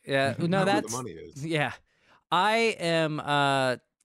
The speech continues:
Speaker 1: still tentatively excited for Skull and Bones, but we'll have to see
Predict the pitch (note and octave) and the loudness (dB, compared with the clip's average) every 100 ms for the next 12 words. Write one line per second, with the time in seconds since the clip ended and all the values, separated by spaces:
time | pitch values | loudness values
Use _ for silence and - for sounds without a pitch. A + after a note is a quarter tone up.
0 | _ _ _ _ - - F#3+ A3+ G3 F#3+ | _ _ _ _ -14 0 4 4 2 0
1 | F#3 F#3+ F#3 E3+ F3+ D#3 - D#3+ F3+ F3+ | 0 -2 -4 0 2 2 2 2 0 -4
2 | G3 - G#3 G#3 G#3 G#3 A3 A3+ E3+ C3 | -6 -2 0 2 2 2 0 -2 -4 -2
3 | C#3 D#3+ E3 C#3+ - D#3+ D3 | 0 0 -2 -8 -4 -2 -2